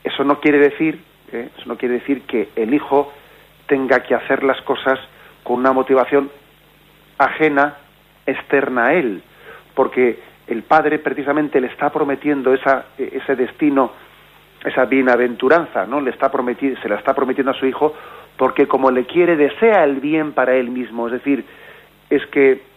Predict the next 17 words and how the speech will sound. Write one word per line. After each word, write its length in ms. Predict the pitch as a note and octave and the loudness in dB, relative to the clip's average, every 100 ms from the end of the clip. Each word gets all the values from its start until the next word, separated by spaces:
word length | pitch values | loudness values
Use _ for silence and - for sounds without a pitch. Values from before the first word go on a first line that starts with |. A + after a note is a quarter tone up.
| _ _ | _ _
eh, 480 | B2+ A#2 A2+ A2 G#2+ G2 - | -8 -4 -2 -2 -4 -6 -12
estudiar 360 | - A#2+ F3 | -8 2 2
esas 180 | - F#3+ | 2 -2
as-, 280 | - C#3+ - C3+ | -6 -12 -10 -8
asignaturas, 640 | - B2 A2 D#3 C3+ A#2 - - - - - _ | -6 -6 -2 0 2 2 -2 -20 -20 -20 -20 _
es 140 | - B2+ | -2 -2
que, 340 | - C3 B2+ A#2+ | 2 4 4 2
mm, 360 | A#2 A2+ A2 - - - - - | -2 -6 -8 -14 -20 -20 -14 -6
tener 400 | A#2+ E3 D#3 C3 | 0 2 2 0
de 60 | |
alguna 180 | C3 C#3+ | 0 2
manera 280 | C3+ C#3+ C#3 | 2 2 2
esa 180 | C3 C3+ | 0 -2
capacidad 420 | C3+ B2 C3+ C3+ | -2 -2 0 0
de, 180 | B2 A#2 | 0 -2
de 100 | A2+ | -4
estudio 600 | G#2+ - E3 B2 B2+ D3+ | -8 -4 -4 2 2 0